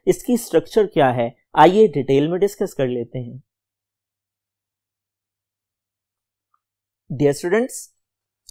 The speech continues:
further डिटेल्स में ब्रेन की लोकेशन की बात की जाए,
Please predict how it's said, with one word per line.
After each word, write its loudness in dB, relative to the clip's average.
further 4
डिटेल्स 4
में -2
ब्रेन 4
की -2
लोकेशन 2
की -2
बात 4
की 0
जाए, 0